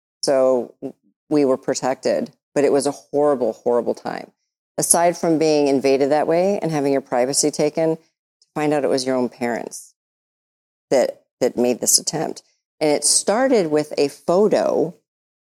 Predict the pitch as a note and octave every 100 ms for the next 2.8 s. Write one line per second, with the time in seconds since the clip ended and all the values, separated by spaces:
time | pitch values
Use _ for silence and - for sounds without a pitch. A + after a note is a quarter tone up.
0 | _ _ - D3 C3+ - C#3 C#3 - G3
1 | F#3+ D3+ C#3 C3 E3+ D#3 C#3 C#3 B2+ C3
2 | B2+ B2+ B2 A#2 C#3 - - -